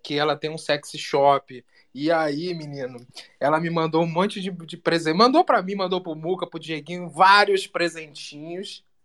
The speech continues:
Enfim, e aí eu, me, eu sou uma pessoa mais feliz depois que conheci Nanda.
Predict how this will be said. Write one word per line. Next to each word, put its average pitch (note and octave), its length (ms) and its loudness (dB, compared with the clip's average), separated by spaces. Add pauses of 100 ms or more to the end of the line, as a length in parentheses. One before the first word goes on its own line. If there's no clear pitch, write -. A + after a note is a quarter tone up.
(320)
Enfim, D3 680 -8
e A3 100 0
aí A#3+ 280 6
eu, B3+ 100 8
me, C4 240 2
eu A3+ 160 2
sou A3+ 200 2
uma A3+ 100 6
pessoa G#3+ 340 0
mais G3 240 0
feliz F3 380 -8
depois E3 320 -10
que - 60 -20
conheci E3 360 -10
Nanda. C3 460 -4